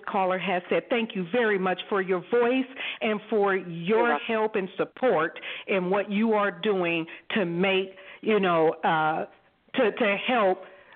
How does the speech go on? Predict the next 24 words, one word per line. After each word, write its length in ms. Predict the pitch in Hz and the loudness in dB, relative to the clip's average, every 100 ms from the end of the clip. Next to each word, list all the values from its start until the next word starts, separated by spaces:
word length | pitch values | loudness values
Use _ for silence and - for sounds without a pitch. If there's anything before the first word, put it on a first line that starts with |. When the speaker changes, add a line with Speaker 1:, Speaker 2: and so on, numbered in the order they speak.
| - | -2
Speaker 1:
America 840 | 202 190 202 170 160 - 156 151 147 - _ | 0 2 2 2 0 -2 -2 -2 -6 -20 _
be 140 | 220 202 | -2 -2
great 400 | 160 202 190 170 | 0 2 2 0
again 600 | 160 165 165 147 139 147 - - _ _ _ 220 | -2 -2 0 0 -2 -6 -12 -20 _ _ _ 0
and 320 | 196 185 190 | 2 2 2
that's 180 | 170 - | -2 -2
the 80 | 156 147 - | -6 -2 0
truth, 320 | 240 135 - - - - | 0 0 -10 -20 -12 -2
to 140 | 202 | -2
get 260 | 147 208 185 - | 0 -2 0 0
educated, 880 | 247 254 202 - 214 170 139 131 - - - - | 0 0 -2 -2 -2 0 0 -4 -8 -18 -18 -16
get 440 | 151 139 214 247 262 - - | -14 0 2 4 2 -4 0
educated, 1000 | 226 226 220 175 - 214 160 147 143 139 | 2 2 0 -2 0 0 0 -2 -4 0
get 220 | 214 226 | 2 4
involved, 720 | 214 214 196 175 165 147 143 - 180 | 2 0 2 4 4 2 0 -8 -8
Speaker 2:
Yes. 140 | 175 233 | 0 2
Speaker 1:
unify. 720 | 240 196 - 196 147 135 147 160 _ - | 2 0 0 0 2 2 -2 -8 _ -2
Thank 340 | 247 226 220 226 | 2 2 0 -2
you, 140 | 180 | -2
We 260 | 160 180 160 | 0 0 2
the 120 | 147 | -2
People. 560 | - 160 143 127 127 - - - - | -2 -4 -2 -2 -4 -12 -20 -8 0
Thank 360 | 240 233 226 | 2 2 2
you 340 | 202 135 127 | 0 0 -4